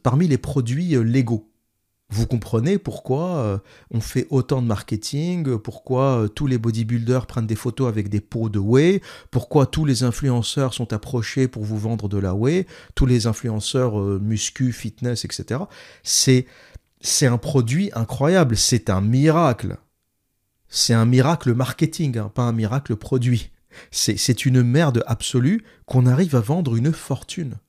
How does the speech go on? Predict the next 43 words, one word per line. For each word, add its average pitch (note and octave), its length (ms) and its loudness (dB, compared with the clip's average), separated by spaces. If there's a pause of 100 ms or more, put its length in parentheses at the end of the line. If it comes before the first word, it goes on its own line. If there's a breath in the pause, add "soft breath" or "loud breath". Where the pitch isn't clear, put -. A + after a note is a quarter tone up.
(1300)
Et A#2 80 2
encore A#2 260 2
une A#2+ 80 2
fois, G3+ 320 -4 (280 loud breath)
si - 180 -2
tu C#3+ 140 -4
penses F#3 280 2
que C#3+ 100 -2
tu - 180 -2
manques C#3 440 -2 (260)
de A2 120 -2
protéines, C#3 680 0
si - 140 -4
tu A2+ 120 -10
penses C#3+ 300 0
que, A2 420 -2 (220 loud breath)
voilà, A2 380 0
t'es, F#2+ 120 -6 (240 loud breath)
t'es, A2+ 140 2
t'es, G#2 320 0 (380 loud breath)
t'es B2 100 4
Michael A2 420 0
Phelps, B2 580 -4 (120)
t'as G2+ 100 0
fait B2 200 -2
des G#2 100 -4
séances A2+ 400 -2
de A2 100 -4
sport A2 360 0
de A2 100 -2
malade, A#2+ 640 0
t'as A2 120 -2
besoin B2 280 -2
du A2+ 80 -2
petit - 240 -6
apport G#2+ 260 -2
en F#2+ 40 -6
protéines, C#3+ 540 -4 (400 soft breath)
prends - 280 -4
du G2 140 -4
lait E2+ 140 -4
caillé, A#3+ 360 -4
mec. - 340 -6